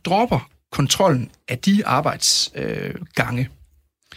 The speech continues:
så tror jeg, vi kan frigive ret meget tid til noget, som er vigtigere. Men det er også klart, at der vil komme nogle fejl, som vi ikke, øh, på samme måde har styr på, fordi vi ikke kontrollerer det. Og så skal jeg jo som politiker ture og sige, det er faktisk et kontroltab, mm. vi,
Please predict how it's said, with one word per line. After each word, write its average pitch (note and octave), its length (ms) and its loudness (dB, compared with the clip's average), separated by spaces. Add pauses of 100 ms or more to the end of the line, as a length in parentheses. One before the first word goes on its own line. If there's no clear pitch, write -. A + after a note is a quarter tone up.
(220)
så G#3 100 2
tror A3 140 2
jeg, D#3 100 2
vi C#3+ 60 2
kan C#3 120 -2
frigive E3+ 460 -2
ret - 300 -4
meget C#3+ 200 2
tid E3+ 240 2
til D3 160 0
noget, C#3 180 4
som - 140 -2
er A#2 60 -2
vigtigere. - 380 -6 (380)
Men F#3 140 2
det G3+ 80 2
er - 100 0
også - 220 0
klart, E3+ 320 0 (180)
at C#3+ 140 -8
der D#3 80 2
vil D3 140 0
komme F3+ 440 0 (100)
nogle F3 440 2
fejl, F#3 420 0
som D#3+ 260 2
vi D#3 120 2
ikke, - 240 -4 (220)
øh, B2+ 560 -2 (140)
på - 100 2
samme F3 240 2
måde G3 140 0
har D#3+ 80 4
styr A#3+ 220 0
på, F3 140 -2
fordi E3 180 0
vi D#3 100 -2
ikke G3 100 -2
kontrollerer F#3+ 360 0
det. B2 100 -4 (360)
Og D#3+ 60 2
så G#3+ 80 4
skal F#3+ 160 2
jeg E3+ 100 2
jo G3 120 0
som F3 140 -2
politiker F3+ 280 0
ture G#3 380 0
og D#3 80 2
sige, D#3+ 240 0
det F#3 100 -2
er G3+ 40 2
faktisk F3 280 -2
et D3+ 60 -8
kontroltab, D3+ 640 0 (260)
mm. - 120 0
vi, D3 280 4